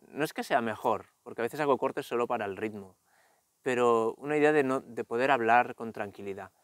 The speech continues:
Entonces, ¿qué pasó en los dos, en los dos vídeos? Os voy a hablar de necesidades. En el vídeo de la comunicación no violenta es para los violentos, pues hubieron necesidades en mí que no, que no se cubrieron.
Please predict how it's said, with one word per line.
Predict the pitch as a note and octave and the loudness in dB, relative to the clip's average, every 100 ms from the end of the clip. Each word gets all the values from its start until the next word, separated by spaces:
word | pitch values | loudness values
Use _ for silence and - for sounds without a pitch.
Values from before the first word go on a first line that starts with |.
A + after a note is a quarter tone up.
| _ _ _ _ | _ _ _ _
Entonces, | B2 B2 D3+ D3 C#3 - _ _ _ _ _ _ _ _ _ _ | -12 0 0 0 -4 -8 _ _ _ _ _ _ _ _ _ _
¿qué | F#3+ | 0
pasó | G3+ F#3 F#3 | 2 4 4
en | F3 D#3+ | 6 6
los | C#3+ B2+ | 4 4
dos, | D3 C3+ - C#3+ | 2 2 -2 -10
en | C3+ B2+ | -4 -2
los | A#2 | 0
dos | B2+ A#2 | 0 0
vídeos? | A#2 A2 G#2 | 0 0 -2
Os | C3 | -2
voy | C3+ | 2
a | E3 | 4
hablar | D#3+ | 4
de | F3 | 2
necesidades. | E3 C3+ A#2+ A2 A2 A2 G2 - - | 0 -4 -6 0 2 2 0 -10 -10
En | C3+ | -6
el | C3+ | 0
vídeo | D3+ E3+ F#3+ | 2 4 4
de | F#3 F#3 F3 E3 | 4 2 2 2
la | C3+ C#3 | 2 0
comunicación | C#3+ C#3+ C3+ C3+ D3+ | -2 -4 -4 -4 -4
no | |
violenta | E3 F3 D#3+ | -4 -4 -6
es | - | -2
para | D#3+ | 0
los | D3 C3+ | 0 0
violentos, | C#3+ C3+ D3 D#3+ G#3+ A#3+ - _ _ _ _ _ _ _ _ | 2 2 0 -2 -6 -6 -10 _ _ _ _ _ _ _ _
pues | C#3+ C3+ | -6 0
hubieron | C#3+ D3+ F#3+ F#3 | 2 4 4 2
necesidades | E3 D#3 C#3+ C#3+ D#3 D#3 - - - _ _ - | 0 0 2 4 4 2 -4 -16 -20 _ _ -12
en | C3+ | -6
mí | C3+ | -4
que | C#3+ D3 | -4 0
no, | C3+ C#3 C#3 | 2 2 0
que | - | -4
no | B2+ | -6
se | B2+ E3 | -4 -4
cubrieron. | - A2 G#2+ A2 A2 G2 F#2 | -4 -2 2 2 2 -2 -10